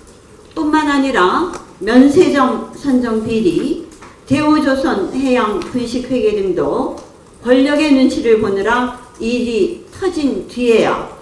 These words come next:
감사에 착수하는 등 법에서 보장한 감사원의 독립성과 중립적인 모습은 어디에서도 찾아볼 수 없었습니다. 감사원이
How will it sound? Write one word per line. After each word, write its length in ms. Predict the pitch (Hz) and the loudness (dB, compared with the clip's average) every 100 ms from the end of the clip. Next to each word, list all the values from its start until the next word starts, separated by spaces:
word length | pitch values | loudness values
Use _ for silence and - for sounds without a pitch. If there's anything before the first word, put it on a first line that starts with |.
| - - | -20 -20
감사에 580 | - 208 208 208 190 180 | -12 -8 -6 -6 -6 -6
착수하는 640 | 180 254 - 214 190 180 | -8 -12 -10 -4 0 0
등 400 | 151 160 262 - - - - - | 0 -2 -2 -4 -10 -20 -20 -10
법에서 760 | - 247 262 269 269 240 - - | 2 4 6 4 2 2 0 -2
보장한 680 | - 220 214 208 277 339 - - - - | 0 0 0 -2 0 0 -2 -12 -20 -20
감사원의 1080 | - 247 262 285 311 269 277 285 196 - - | -6 0 2 2 0 0 0 0 0 -4 -6
독립성과 1000 | 254 294 294 294 269 220 175 - - - - - - - | 0 2 4 2 0 0 0 0 -4 -12 -20 -20 -20 -18
중립적인 840 | - 277 277 262 - 247 226 220 196 | -2 2 2 0 -4 -4 -2 -2 0
모습은 640 | 190 - 220 285 311 - - - | 0 -2 -2 0 0 -2 -12 -8
어디에서도 960 | 170 190 196 180 175 160 226 330 - - - | -6 -4 -2 -2 -4 -6 -4 -4 -6 -12 -14
찾아볼 540 | 330 - 240 185 165 | -8 -6 -4 -2 -4
수 440 | 165 - 254 254 - | -4 -2 -2 -2 -4
없었습니다. 840 | 180 180 180 170 170 151 151 156 - - - - - - - - - - - - - - - - - - | -6 -4 -6 -6 -6 -8 -8 -10 -12 -18 -20 -20 -20 -20 -20 -20 -20 -20 -20 -20 -20 -20 -20 -20 -20 -16
감사원이 1040 | 240 247 262 311 254 233 185 190 311 - | -2 2 4 4 2 2 2 2 0 -4